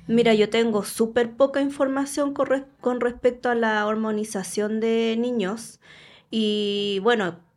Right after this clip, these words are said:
como tengo poca información, también tengo harto miedo con respecto al tema, pero es por un tema de desinformación, de que no, no, no, no s-, no,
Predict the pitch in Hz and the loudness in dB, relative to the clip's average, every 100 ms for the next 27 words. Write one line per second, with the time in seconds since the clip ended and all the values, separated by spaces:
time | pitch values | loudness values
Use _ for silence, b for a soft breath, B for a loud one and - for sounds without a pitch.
0 | _ _ _ _ _ - 196 190 233 254 | _ _ _ _ _ -6 -4 0 2 6
1 | 254 285 277 277 277 262 262 277 - 262 | 6 6 2 -2 -2 -2 -2 -4 0 2
2 | 269 277 208 202 226 226 214 190 196 208 | 2 -4 -4 -2 -2 -2 -2 0 -2 -2
3 | 226 185 185 226 233 247 247 254 254 254 | -2 0 2 2 2 0 0 -2 -2 -4
4 | 254 262 254 302 240 165 B B _ 196 | -2 -4 -2 -2 -2 -2 B B _ 2
5 | 190 196 208 - 190 190 208 208 190 190 | 4 2 2 -2 -2 -2 -2 -2 0 -2
6 | 185 190 185 - 185 175 170 - 277 220 | -2 -4 -6 -4 -4 -2 -4 -2 0 0
7 | 208 202 202 196 196 190 185 185 180 175 | -2 -4 -4 -4 -6 -6 -6 -8 -8 -8
8 | - 185 - - - 196 | -10 -10 -10 -12 -8 -6